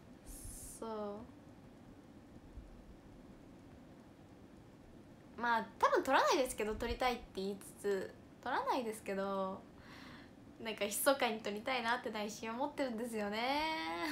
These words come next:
<laughs> 車の免許はね、まあ、必要であれば取ります。でも今のところ私は必要としてないから、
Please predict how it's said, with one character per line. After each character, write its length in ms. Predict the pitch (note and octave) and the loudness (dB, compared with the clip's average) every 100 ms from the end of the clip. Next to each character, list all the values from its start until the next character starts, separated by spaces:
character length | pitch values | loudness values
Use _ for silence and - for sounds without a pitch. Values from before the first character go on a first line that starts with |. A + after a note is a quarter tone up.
| C4+ C4+ - | -2 -6 0
<laughs> 300 | C4+ C#4+ C#4 - - - - - - - - | 4 6 4 -2 -14 -14 -16 -16 -14 -14 -2
車 280 | F#4 G4+ B4 | 2 6 6
の 80 | |
免 240 | B4+ C5+ G#4 | 8 6 6
許 80 | C4+ | 6
は 100 | A#3+ | 6
ね、 380 | A3+ A#3 A3+ A3 | 2 0 0 4
ま 120 | C4+ | 4
あ、 80 | C4+ - - | 2 -8 -8
必 340 | - - B4+ | -8 0 10
要 180 | C#5 C5+ | 12 12
で 60 | C5+ C#5 A4+ | 12 12 12
あ 40 | |
れ 60 | C4 | 10
ば 500 | C#4 D4+ B3+ G3+ - - - - - - - - | 12 12 10 6 0 -12 -18 -18 -16 -12 -10 -8
取 180 | - B3+ | 2 2
り 60 | A#3 | 4
ま 220 | A3 G#3+ | 2 0
す。 400 | - - - - - - - - | -6 -10 -10 -14 -16 -18 -16 0
で 80 | E4 | 4
も 220 | D#4 D#4 | 8 8
今 180 | C4+ D4+ | 10 6
の 100 | F4 | 6
と 120 | F#4 | 2
こ 100 | F#4 | 6
ろ 160 | F#4+ F#4 | 6 8
私 360 | C4+ C4+ C4 | 8 6 0
は 80 | D4+ | 0
必 240 | C#4 - C4+ | -2 -2 0
要 120 | C#4+ | 2
と 120 | D4 | 0
し 100 | - | 2
て 80 | C4+ | 2
な 120 | C#4+ | 2
い 100 | A3+ | 0
か 140 | - G3 | -2 0
ら、 500 | G3+ G#3 G3+ F#3+ | 2 2 2 0